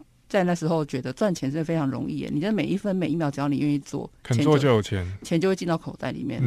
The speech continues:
Speaker 1: 来。
Speaker 2: 嗯。
Speaker 1: 那在这样的状况下，就是他们甚至会觉得，那时代人甚至会觉得睡觉本身就是一种浪费时间的行为。
Speaker 2: 哦，因为如果你有半个小时，你可以拿去赚钱啊，为什么要睡觉呢？
Speaker 1: 对，但是很夸张，就那时候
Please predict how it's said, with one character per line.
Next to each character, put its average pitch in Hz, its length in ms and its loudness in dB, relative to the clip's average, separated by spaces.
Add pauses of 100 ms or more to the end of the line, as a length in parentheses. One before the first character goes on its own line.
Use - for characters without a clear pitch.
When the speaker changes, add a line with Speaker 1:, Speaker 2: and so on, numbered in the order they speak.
Speaker 1:
来。 98 80 -4
Speaker 2:
嗯。 104 60 -8 (380)
Speaker 1:
那 269 100 4
在 262 100 6
这 269 80 2
样 247 120 6
的 196 60 4
状 202 180 4
况 226 180 2
下， 160 300 2
就 165 100 0
是 165 360 0 (600)
他 247 140 2
们 202 360 6
甚 233 160 2
至 220 140 4
会 214 140 4 (120)
觉 143 280 -2
得， - 120 -8 (440)
那 254 120 6
时 202 140 2
代 202 160 6
人 147 140 4
甚 170 80 0
至 175 80 2
会 175 40 0
觉 139 140 -2
得 143 180 -6 (120)
睡 180 260 2
觉 160 180 0
本 - 200 -8
身 143 120 -2
就 147 120 -4
是 - 80 -10
一 - 40 -8
种 - 120 -10
浪 147 160 -6
费 - 200 -12 (140)
时 - 240 -14
间 147 180 -4
的 165 80 -2
行 - 280 -8 (140)
为。 - 200 -10 (300)
Speaker 2:
哦， 123 400 -2
因 160 120 2
为 180 120 6
如 147 160 2
果 151 160 4
你 127 140 4
有 123 120 4
半 135 180 2
个 110 120 2
小 95 180 0
时， 92 280 -6
你 95 100 -4
可 110 120 -2
以 123 40 2
拿 107 120 0
去 117 140 -2
赚 113 240 0
钱 - 240 -8
啊， 78 80 -12
为 127 100 -4
什 113 140 -2
么 95 60 0
要 101 60 -2
睡 104 180 -2
觉 101 200 0
呢？ 85 140 -4
Speaker 1:
对， 302 260 4
但 269 120 4
是 302 100 8
很 180 120 6
夸 - 220 2
张， 165 220 -2
就 190 100 -2
那 240 140 2
时 233 60 -2
候 185 180 0